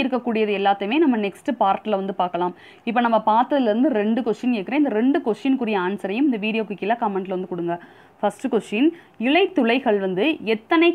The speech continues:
காப்பு செல்களால் சூழப்பட்டிருக்கும்? ஒவ்வொரு இலைத்துளையும் எத்தனை காப்பு செல்களால் சூழப்பட்டிருக்கும்?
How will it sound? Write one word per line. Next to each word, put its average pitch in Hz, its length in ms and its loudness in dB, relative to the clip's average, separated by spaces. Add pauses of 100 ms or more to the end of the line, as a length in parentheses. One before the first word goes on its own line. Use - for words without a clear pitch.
காப்பு 233 360 2
செல்களால் 214 500 2
சூழப்பட்டிருக்கும்? 196 760 -2 (200)
ஒவ்வொரு 214 280 0 (100)
இலைத்துளையும் 214 580 0 (420)
எத்தனை 339 460 4 (180)
காப்பு 240 340 2 (120)
செல்களால் 220 580 2
சூழப்பட்டிருக்கும்? 202 800 0